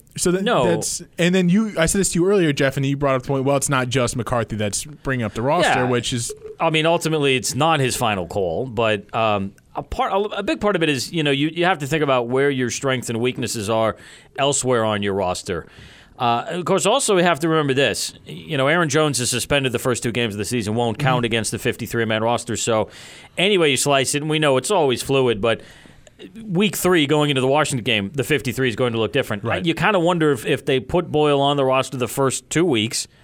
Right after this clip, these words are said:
Speaker 2: and then he's the guy who gets cut, uh,
Speaker 1: Mm-hmm.
Speaker 2: to make room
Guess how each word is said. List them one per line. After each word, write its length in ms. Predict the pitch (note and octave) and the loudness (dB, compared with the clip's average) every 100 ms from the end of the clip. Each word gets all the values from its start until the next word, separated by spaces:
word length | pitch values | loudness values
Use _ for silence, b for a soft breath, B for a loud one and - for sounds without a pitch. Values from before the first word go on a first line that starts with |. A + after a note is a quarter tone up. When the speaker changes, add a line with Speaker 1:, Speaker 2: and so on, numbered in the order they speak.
| b b b b b | b b b b b
Speaker 2:
and 180 | C#3 C3 | -2 0
then 180 | C3+ B2 | 2 2
he's 200 | D#3 C#3 | 0 0
the 100 | C#3+ | 2
guy 320 | C3+ B2+ B2 | 2 4 2
who 140 | C3 B2 | 2 0
gets 200 | A#2+ - | -2 0
cut, 260 | C3+ B2 - - | 0 0 -2 -6
uh, 20 | |
Speaker 1:
Mm-hmm. 220 | C#3 A#2+ F#2+ | 0 0 0
Speaker 2:
to 80 | B2 | 0
make 220 | B2 B2+ | 0 0
room 360 | B2+ B2 A#2 | 0 0 -2